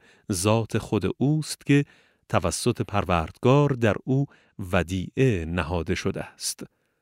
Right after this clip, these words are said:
پس چه رسول خدا و چه سایر افراد از ناحیهٔ خودشان، یعنی حیثیت امکان ذاتی، چیزی ندارند و در فقر محض و مهوزت فقر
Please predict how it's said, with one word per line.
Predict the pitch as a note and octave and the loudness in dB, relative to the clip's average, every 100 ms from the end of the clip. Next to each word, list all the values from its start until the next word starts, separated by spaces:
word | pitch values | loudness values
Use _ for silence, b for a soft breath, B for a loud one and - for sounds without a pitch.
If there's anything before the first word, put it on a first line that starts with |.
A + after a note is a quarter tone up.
| _ _ _ _ _ _ _ _ | _ _ _ _ _ _ _ _
پس | G#2 F#2 | 0 0
چه | - C3 C3+ | 4 6 6
رسول | A#2+ - C3+ B2 | 4 2 0 2
خدا | A2+ A2 A#2 C3 C3 | 2 2 4 4 4
و | A2+ | 0
چه | - B2+ | 0 -2
سایر | - A2 G2+ G2 | 2 2 2 0
افراد | G#2 - C#3 D3 D3+ C#3 b b b b | 0 0 4 6 6 4 b b b b
از | G#2 F#2 | 0 2
ناحیهٔ | G2 F#2 D2 G#2+ G2 | 2 2 0 -2 0
خودشان، | F#2 - C#3+ C#3 - C#3+ C#3+ | 0 2 4 4 4 2 4
یعنی | A#2+ - C#3 D3 b b b - | 2 2 2 2 b b b 0
حیثیت | A2 E2+ - A2 G2+ C#3+ D3 C3+ - | 0 0 -4 -4 2 2 4 -2 0
امکان | G#2 F#2 - F#2 E2 | -2 -2 0 0 0
ذاتی، | E2+ G2+ A2+ A2+ - E3+ b b b - | 0 2 2 2 2 0 b b b -8
چیزی | - D#3 C3 C#3 | 2 2 2 0
ندارند | C3 D3+ A#2+ F#2 E2 D#2 E2+ - b b b | 0 0 2 2 2 0 -4 -6 b b b
و | G2+ | 2
در | F#2+ F2 | 4 2
فقر | - C3+ C#3 - A#2 | 0 -2 -2 2 2
محض | G2+ A#2+ - A2+ | 4 2 0 2
و | B2+ B2+ b b b | 4 4 b b b
مهوزت | G#2+ F2+ G2 E2+ A2 G#2+ A2+ | 0 0 -4 0 0 0 -2
فقر | - C#3 C#3+ G#2+ F2+ G2+ | -2 -2 0 -2 -2 -2